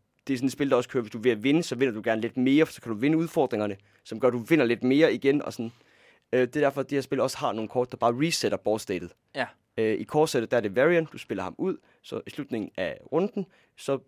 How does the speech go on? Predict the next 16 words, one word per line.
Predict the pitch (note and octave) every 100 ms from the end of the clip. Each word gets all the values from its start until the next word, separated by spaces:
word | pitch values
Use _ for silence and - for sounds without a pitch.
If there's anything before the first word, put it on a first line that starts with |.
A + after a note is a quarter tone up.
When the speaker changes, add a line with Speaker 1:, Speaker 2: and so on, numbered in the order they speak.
| _
Speaker 1:
clear | - B2+
hele | A2 G#2
boardet. | - G1+ - _ _ _ _ _ _
Og | A2+ B2
i | A#2+ - -
en |
af | C3
udvidelsespakkerne, | C3 B2+ G#2 F#2+ G#2+ G#2
der | G2+ G#2+
kan | G#2
du |
vælge | G2+ A2
som | A2+ G2+
agenda | F#2 A2 A2
Valar | G2 G2
Morghulis, | F#2 F#2 D3 D#3 -